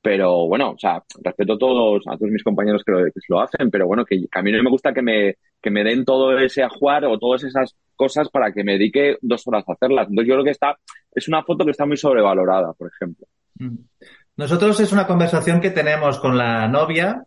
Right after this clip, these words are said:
Speaker 2: en, en la misma mañana de la boda. De hecho, cojo la grabadora,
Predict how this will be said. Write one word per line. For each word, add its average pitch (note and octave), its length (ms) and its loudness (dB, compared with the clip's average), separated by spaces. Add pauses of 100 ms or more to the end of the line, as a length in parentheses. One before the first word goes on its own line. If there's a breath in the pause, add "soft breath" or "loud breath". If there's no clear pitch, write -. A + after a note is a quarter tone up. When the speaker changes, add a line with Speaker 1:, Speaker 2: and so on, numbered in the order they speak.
Speaker 2:
en, C3 300 -2
en B2+ 160 2
la B2 100 0
misma C#3 240 0
mañana C3+ 340 0
de C3 100 2
la A2+ 100 0
boda. A2+ 240 2
De B2 60 2
hecho, C3+ 180 -2
cojo C#3 220 -2
la C3 100 2
grabadora, C3 640 0